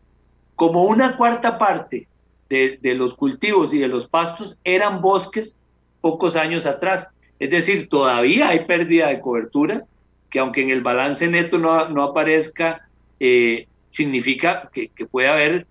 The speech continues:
un resurgimiento de las presiones, eh, eh, recientemente. El, la, la parte urbana, por ejemplo, que porcentualmente es mucho menor en términos de haber sustituido bosques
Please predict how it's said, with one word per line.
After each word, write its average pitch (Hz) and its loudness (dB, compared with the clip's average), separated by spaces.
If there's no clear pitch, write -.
un 143 -4
resurgimiento 165 2
de 202 2
las 156 2
presiones, 147 -2
eh, 117 0
eh, 113 -8
recientemente. 139 -2
El, 120 -6
la, 120 -2
la 127 -4
parte 139 0
urbana, 170 2
por 170 -2
ejemplo, 147 -6
que 143 0
porcentualmente 143 0
es - -2
mucho 139 0
menor 185 0
en 135 -6
términos 147 -2
de 127 -2
haber 117 -2
sustituido 160 2
bosques 147 -2